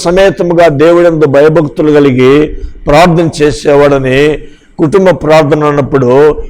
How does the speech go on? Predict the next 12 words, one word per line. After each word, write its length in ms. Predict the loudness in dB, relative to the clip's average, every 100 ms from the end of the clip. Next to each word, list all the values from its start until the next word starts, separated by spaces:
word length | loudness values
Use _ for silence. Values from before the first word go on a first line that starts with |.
| -12 -2
ఈ 40 | -2
ఒక్క 140 | 0 -2
విషయాన్ని 360 | -2 -2 -2 0
మీకు 140 | -2 -2
జ్ఞాపకం 420 | 0 0 0 -4 -4
చేస్తున్నా. 440 | -6 -6 -8 -10 -10 -14 _ -20 _ -10
సహవాస 640 | -2 2 4 4 2 2 -2 -2
ప్రార్థన 440 | 0 0 2 0 2 0 -4 -18 -18 -6
అనగా 280 | 0 2 4 4 2 0 -6 -20 -18 -6 -2
మందిరానికి 560 | 0 2 2 2 0 -2
వచ్చి 280 | -4 -4 -2 0 0 -4 -14 -20 _ _ _ _ -20 -8 0
దేవుడి 240 | 2 4